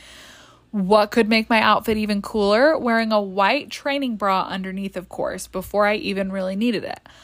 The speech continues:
I get to school and kids are pointing and laughing because they can see the bra peeking through the armholes of my uniform. I was so embarrassed. I rushed to the bathroom to remove the bra. I balled it up tightly in my fist,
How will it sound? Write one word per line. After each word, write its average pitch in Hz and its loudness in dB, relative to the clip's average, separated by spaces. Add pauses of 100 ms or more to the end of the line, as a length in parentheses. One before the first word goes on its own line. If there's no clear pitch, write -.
(260)
I 190 -2
get 214 2
to 320 -2
school 220 2
and 196 -6
kids 202 -4
are 185 -2
pointing 240 -4
and 233 -2
laughing 202 0
because 185 -8
they 185 -4
can 202 -8
see 233 -8
the 226 -4
bra 196 0
peeking 196 -8
through 185 -6
the 180 -4
armholes 220 0
of 190 -6
my 190 -4
uniform. 196 -4
I 156 -6
was 196 -6
so 196 0
embarrassed. - -4 (500)
I 208 2
rushed 208 2
to 320 4
the 320 6
bathroom 226 4
to 240 -2
remove 196 -2
the 190 -4
bra. 175 2 (100)
I 185 -4
balled 185 4
it 269 8
up 262 4
tightly 202 -2
in 262 -4
my 285 -2
fist, 208 -4